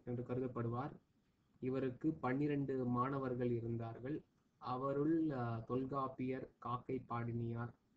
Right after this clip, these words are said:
பனம்பாரனார், நத்தத்தன் போன்றோர்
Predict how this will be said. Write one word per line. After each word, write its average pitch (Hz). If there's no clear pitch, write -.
பனம்பாரனார், 117
நத்தத்தன் 120
போன்றோர் 123